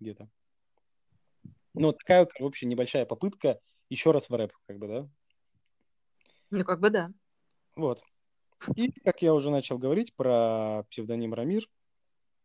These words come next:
Speaker 1: это как раз-таки, можно сказать, первый трек уже, ну, такой серьёзный, и уже с-, под псевдонимом Рамир. И по прибытию потом уже в Иркутск, м, я стал писать альбом.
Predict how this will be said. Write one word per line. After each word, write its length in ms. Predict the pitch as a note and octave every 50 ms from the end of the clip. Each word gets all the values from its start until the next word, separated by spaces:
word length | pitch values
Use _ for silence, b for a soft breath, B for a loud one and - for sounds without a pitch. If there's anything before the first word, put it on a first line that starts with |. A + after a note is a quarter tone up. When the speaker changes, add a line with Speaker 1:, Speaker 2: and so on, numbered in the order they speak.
| _ _
Speaker 1:
это 240 | D#3 F3+ F#3 - -
как 180 | - A#2+ -
раз-таки, 480 | C#3 D#3 D#3+ - - - - - A#2+ A2+
можно 240 | A2+ A#2+ C3 C3 A#2
сказать, 280 | - - B2 A2 -
первый 280 | - C3+ B2 A#2 G#2+ G#2
трек 360 | - C3 D#3+ F#3+ - - _ _ _ _ _ _ _ _
уже, 640 | - A2+ A2 G2+ A2+ A#2+ B2+ C3 C3+ C3+ C3+ B2+ B2+ _ _ _ _ _ _ _ _ _ E3 C3 - _ _ _
ну, 120 | E3+ E3+
такой 220 | - - - - G2+
серьёзный, 520 | - - C#3+ B2 A2 G#2+ F#2+ G#2 G#2 - _ _ _ _ _
и 60 | A#2
уже 260 | A2 G#2 G#2 A#2+ C#3+
с-, 80 | C#3+ -
под 220 | _ - A2+ -
псевдонимом 520 | - - A#2+ G#2+ A2 G#2 A#2+ C#3+ D3 C3 B2
Рамир. 320 | A2+ G#2 G2+ G2+ - - _ _ _ _ _ _ _ _ _ _ _ _ _ _ _ _ _ _ _ _ _ _ _ _ _ _
И 520 | D4+ A3 D#3+ E3+ G3 G#3+ G#3+ G#3+ G#3+ G#3+ G#3+ -
по 100 | - F3+
прибытию 840 | D#3+ - E3+ F3 D#3+ F3+ E3+ - - E3+ D3+ C#3 C#3 C#3 C3+ C3 C3 - _ _
потом 320 | - D3 C3+ - C#3 B2+ B2
уже 160 | A#2 A#2+ B2+
в 80 | A#2 B2+
Иркутск, 420 | B2+ - - A3+ A#3+ - - - - - - _ _ _ C4 _ _ _ _ -
м, 600 | - B2 A#2 A#2 A2+ A2+ A2+ A2+ A2+ A2+ A2+ A#2
я 260 | A#2 A#2 A#2+ D3 E3+ F#3
стал 340 | - - - D#3+ D3+ D3+ - _ _ _ _ _ _ _ _ _ _ _ _ _
писать 300 | - B2+ - D3+ D3 -
альбом. 360 | C3+ B2 A#2 A2+ G#2+ G2+ -